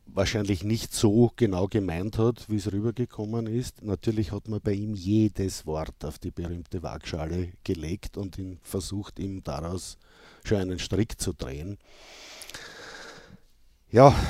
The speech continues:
er hat, wir haben das gehört, er war, er war im Cup-Finale, er hat die, die Gruppenphase der, der Europa League geschafft. Für mich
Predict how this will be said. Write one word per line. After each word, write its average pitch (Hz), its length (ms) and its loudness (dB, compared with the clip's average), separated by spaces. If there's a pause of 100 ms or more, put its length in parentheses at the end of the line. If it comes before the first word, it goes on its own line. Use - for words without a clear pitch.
er 104 120 2
hat, 120 160 4 (680)
wir 110 100 0
haben 120 80 -2
das 131 180 2
gehört, 120 300 0 (240)
er 104 120 -6
war, 110 440 -2 (180)
er 101 160 -4
war 110 100 0
im 117 120 0
Cup-Finale, 90 680 -2
er 90 180 -2
hat - 380 -6
die, 104 320 0
die 107 140 -2
Gruppenphase 98 680 -2
der, 95 300 0 (220)
der 98 80 -2
Europa 95 420 -2
League 92 380 -6
geschafft. - 580 -4
Für 104 160 0
mich 104 440 -4